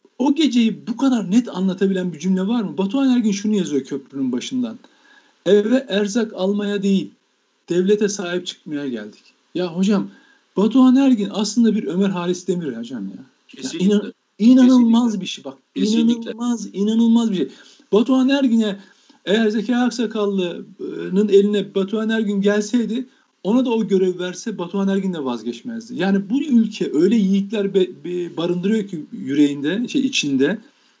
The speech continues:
Speaker 1: O yüzden yenilemiyorlar. Yani Türkler o yüzden tarihi yapıyorlar. Tarihi yazıyorlar. Tarihi, kimse de onları tarihten silemiyor. Hani Mete hep söyler, teknoloji, silah, şu bu falan.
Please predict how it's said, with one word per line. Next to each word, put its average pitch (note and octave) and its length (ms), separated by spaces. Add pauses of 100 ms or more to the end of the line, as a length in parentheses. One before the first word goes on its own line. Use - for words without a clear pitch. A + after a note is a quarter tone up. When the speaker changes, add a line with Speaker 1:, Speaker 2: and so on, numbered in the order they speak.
Speaker 1:
O B3 140
yüzden G3 300
yenilemiyorlar. C3+ 760
Yani C#3 240
Türkler A3+ 380 (100)
o F#3 100
yüzden F#3+ 400
tarihi F3 520
yapıyorlar. G3+ 540 (500)
Tarihi F#3+ 460
yazıyorlar. G#3+ 500 (600)
Tarihi, G3+ 640 (160)
kimse B3 280
de G#3+ 60
onları G3+ 280
tarihten F3+ 420
silemiyor. C#3+ 520 (480)
Hani G3 200
Mete G3+ 260
hep A3+ 100
söyler, G3+ 380 (460)
teknoloji, A3 640
silah, G#3+ 420
şu G3+ 240
bu G#3 60
falan. G3+ 400